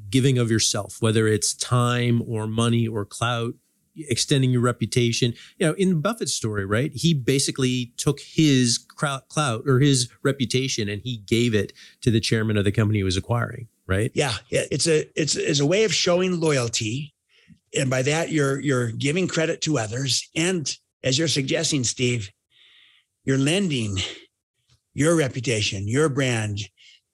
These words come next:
Speaker 2: as part of building this relationship, showing that you care. And it, that's why you have to be egoless, <laughs> or at least not, not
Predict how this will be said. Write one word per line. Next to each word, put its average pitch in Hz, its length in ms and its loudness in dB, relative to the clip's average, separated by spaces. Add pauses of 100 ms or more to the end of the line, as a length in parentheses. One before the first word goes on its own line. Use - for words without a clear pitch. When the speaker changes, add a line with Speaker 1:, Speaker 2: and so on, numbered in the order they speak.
Speaker 2:
as 127 160 0
part 160 400 0
of 123 220 0 (320)
building 160 280 2
this 139 200 -2
relationship, 131 640 -2 (600)
showing 151 360 2
that 143 120 0
you 131 120 -2
care. 113 640 -2 (480)
And 143 300 0 (120)
it, 160 260 0
that's 165 300 2
why 185 140 2
you 170 160 4
have 165 140 -2
to 165 60 -8
be 170 240 2
egoless, 156 640 0 (280)
<laughs> - 180 -20
or 147 80 2
at 156 60 4
least 139 260 2
not, 180 400 -2
not 175 240 -2